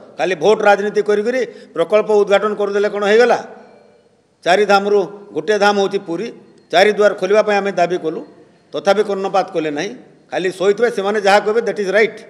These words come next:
କେବେ ବି ଓଡ଼ିଶାବାସୀ ତାଙ୍କୁ କ୍ଷମା କରିବେ ନାହିଁ ବିଜେଡି ସରକାରକୁ। ନିଶ୍ଚିତ ଭାବରେ ଯେଉଁ ର-, ଭୋଟ ରାଜନୀତି କରୁଛନ୍ତି, ଏ ତାର ଷ୍ଟପ୍ ହବ। ଏଇଟା ପୂର୍ଣ୍ଣଚ୍ଛେଦ ପଡ଼ିବ ଦୁଇ ହଜାର ତେଇଶ,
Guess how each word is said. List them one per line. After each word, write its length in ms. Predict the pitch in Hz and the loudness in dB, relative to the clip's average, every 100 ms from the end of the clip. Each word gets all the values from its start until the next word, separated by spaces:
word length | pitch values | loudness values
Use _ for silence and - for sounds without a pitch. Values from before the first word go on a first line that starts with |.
| - _ - _ _ _ _ _ _ _ | -20 _ -20 _ _ _ _ _ _ _
କେବେ 220 | 151 202 | -2 2
ବି 100 | 208 | 4
ଓଡ଼ିଶାବାସୀ 520 | 202 196 202 202 196 | 4 4 2 2 0
ତାଙ୍କୁ 220 | 180 196 196 | 0 -4 -2
କ୍ଷମା 300 | 185 190 190 | -2 0 0
କରିବେ 280 | 190 185 | 0 -2
ନାହିଁ 200 | 180 180 | -2 -4
ବିଜେଡି 320 | 170 165 170 160 | -4 -6 -8 -8
ସରକାରକୁ। 540 | 170 135 156 127 110 - _ _ _ _ _ 120 | -12 -8 -8 -8 -16 -20 _ _ _ _ _ -10
ନିଶ୍ଚିତ 300 | 147 208 208 | -2 0 4
ଭାବରେ 320 | 202 202 208 | 4 4 0
ଯେଉଁ 260 | 202 185 147 - - | -2 -2 -10 -20 -10
ର-, 120 | 117 | -10
ଭୋଟ 280 | 123 185 185 | 0 0 4
ରାଜନୀତି 380 | 208 190 190 196 | 2 2 -4 -4
କରୁଛନ୍ତି, 380 | 180 175 208 226 208 - - | -4 -6 0 0 0 -14 -10
ଏ 60 | |
ତାର 200 | 139 180 | -4 -4
ଷ୍ଟପ୍ 460 | 143 - 185 202 202 | -4 -8 -2 0 0
ହବ। 220 | 214 240 | 0 0
ଏଇଟା 160 | 196 202 | -2 -4
ପୂର୍ଣ୍ଣଚ୍ଛେଦ 480 | 175 175 208 208 | -4 -4 -2 -2
ପଡ଼ିବ 280 | 190 190 190 | -2 -4 -2
ଦୁଇ 180 | 180 185 | 0 -2
ହଜାର 200 | 185 185 | 0 -4
ତେଇଶ, 360 | 180 220 254 | 0 -2 -2